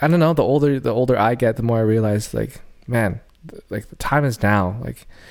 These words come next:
your brain's not fully developed. Um, we're really falling into who we are as people now.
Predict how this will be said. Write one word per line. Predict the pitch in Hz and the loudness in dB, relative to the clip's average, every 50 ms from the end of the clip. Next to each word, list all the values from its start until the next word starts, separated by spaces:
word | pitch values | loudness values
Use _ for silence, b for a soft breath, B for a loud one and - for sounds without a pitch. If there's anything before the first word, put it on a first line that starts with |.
| B B | B B
your | B 110 | B 0
brain's | 87 117 117 120 127 127 131 | 2 2 2 2 2 2 0
not | 123 113 | 0 0
fully | - 131 123 120 | 0 0 0 2
developed. | 117 107 113 113 113 117 120 - - - - - b b b b b b | 2 2 2 2 2 2 0 -2 -6 -12 -14 -20 b b b b b b
Um, | - 90 87 - - - - - | -8 -6 -6 -6 -8 -14 -18 -10
we're | - 110 120 123 123 | -4 0 0 2 2
really | 107 104 113 117 120 | 2 2 2 2 2
falling | 110 107 113 110 110 113 123 120 | 2 2 4 4 4 4 2 2
into | 117 - 110 98 | 0 2 0 0
who | 101 107 | 2 2
we | 107 113 110 | 2 2 2
are | 110 107 107 | 2 2 2
as | 110 104 | 2 2
people | - - 107 - 107 | 2 0 0 2 2
now. | 95 95 92 95 104 117 139 | 2 2 2 2 2 0 -2